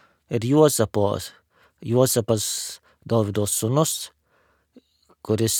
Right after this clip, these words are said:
irgi prisideda prie tų pranašysčių išpildymo. Tai ve-, taigi evangelistas Matas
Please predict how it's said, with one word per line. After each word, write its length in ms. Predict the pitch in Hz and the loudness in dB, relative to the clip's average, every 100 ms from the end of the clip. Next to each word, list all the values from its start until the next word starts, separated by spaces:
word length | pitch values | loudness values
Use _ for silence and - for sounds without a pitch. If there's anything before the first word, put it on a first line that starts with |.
| 120 | 0
irgi 320 | 113 113 113 113 _ _ _ _ _ | 0 0 0 -2 _ _ _ _ _
prisideda 560 | 110 110 123 110 107 110 | -4 -2 -2 -2 0 -2
prie 180 | - 110 | -2 -4
tų 200 | 120 110 | -2 -4
pranašysčių 720 | 117 113 113 - 117 - 117 | -2 -2 -2 -4 -4 -6 -8
išpildymo. 800 | - - 151 147 110 104 92 95 - _ _ _ _ - _ _ _ | -8 -4 0 0 -2 -4 -6 -8 -14 _ _ _ _ -20 _ _ _
Tai 160 | 104 98 | -6 -6
ve-, 180 | - - - _ _ _ - | -6 -10 -14 _ _ _ -6
taigi 280 | 95 104 | -4 -2
evangelistas 1000 | 104 95 92 98 147 180 - 143 - - - _ _ _ _ - | -2 -4 -4 -2 0 0 0 0 0 -8 -14 _ _ _ _ 0
Matas 840 | 139 151 160 143 135 - - - | 4 4 4 0 0 -4 -8 -12